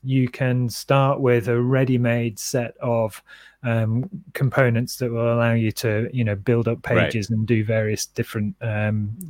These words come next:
Speaker 1: you know, gui, uh, uh, things with your,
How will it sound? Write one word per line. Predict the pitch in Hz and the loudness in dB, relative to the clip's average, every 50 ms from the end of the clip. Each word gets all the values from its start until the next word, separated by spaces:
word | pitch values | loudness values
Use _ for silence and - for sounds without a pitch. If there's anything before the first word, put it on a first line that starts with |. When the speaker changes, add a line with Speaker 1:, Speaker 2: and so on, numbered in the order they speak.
| 143 180 - | -14 -12 -4
Speaker 1:
you | 131 127 117 | 0 2 4
know, | 110 110 110 113 143 127 | 4 4 4 2 -2 2
gui, | - 127 117 113 113 110 107 113 - - | 4 6 6 8 6 4 2 -2 -6 -6
uh, | 113 | -4
uh, | 107 101 101 98 101 98 101 101 104 - - - - 117 101 101 104 - - - - - | -2 -2 -2 -2 -4 -6 -8 -8 -10 -12 -12 -10 -8 -8 -8 -8 -10 -12 -14 -20 -20 -8
things | - - 117 107 104 98 - | -2 -2 -2 0 -2 -6 -6
with | 104 98 - - | -8 -8 -6 -6
your, | 113 107 104 104 101 101 - | -4 -4 -2 -2 -4 -6 -8